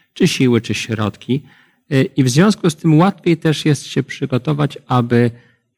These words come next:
aby być dobrym szafarzem. Dobry szafarz to szafarz przy-, przygotowany, taki, który myśli, który planuje, który, y, stara się nauczyć, jak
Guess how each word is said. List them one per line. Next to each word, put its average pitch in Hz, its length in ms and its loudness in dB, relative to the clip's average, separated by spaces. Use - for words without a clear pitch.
aby 120 260 2
być 127 240 0
dobrym 123 380 0
szafarzem. 101 720 -4
Dobry 135 260 -2
szafarz 175 360 -2
to - 140 -2
szafarz - 400 -2
przy-, - 280 -2
przygotowany, 123 920 -2
taki, 117 200 -18
który 120 260 -4
myśli, 123 380 0
który 107 300 -12
planuje, 117 600 0
który, 151 380 2
y, - 40 -4
stara 147 420 0
się 127 380 -2
nauczyć, 127 720 0
jak 175 380 0